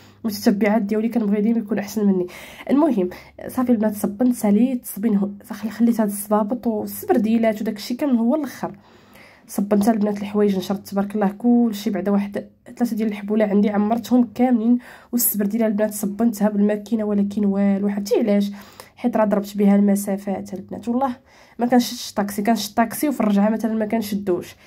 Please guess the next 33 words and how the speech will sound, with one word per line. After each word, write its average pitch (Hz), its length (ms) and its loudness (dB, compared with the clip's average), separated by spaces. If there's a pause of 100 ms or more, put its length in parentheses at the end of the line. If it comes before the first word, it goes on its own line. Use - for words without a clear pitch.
(200)
كنهز 208 380 2
بنتي 208 240 2
في 202 80 -2
ظهري، 190 300 2 (380)
كنحاول 262 340 2
نقتصد 240 440 0
شويه. 202 300 2
راكم 202 300 0
عارفين 247 320 0
الاقتصاد 240 420 0
راه 233 80 0
شي 233 120 -10
حاجه 262 140 -4
زوينه، 233 380 0 (400)
اولا 240 240 6
نمشي 254 340 4
ونر-، 269 400 0
مثلا 233 260 -2 (260)
نمشي 220 420 -4
في - 60 -10
الطاكسي 269 300 -4
ونرجع 208 260 2
على 202 140 2
رجلي، 202 220 0
اولا 214 220 0
ن-، 220 220 0 (320)
نرجع 220 300 2
على، 240 120 4
على 240 320 4
رجلي 240 220 2
ونمشي 320 200 -2
في 254 60 -12
الطاكسي. 247 420 -6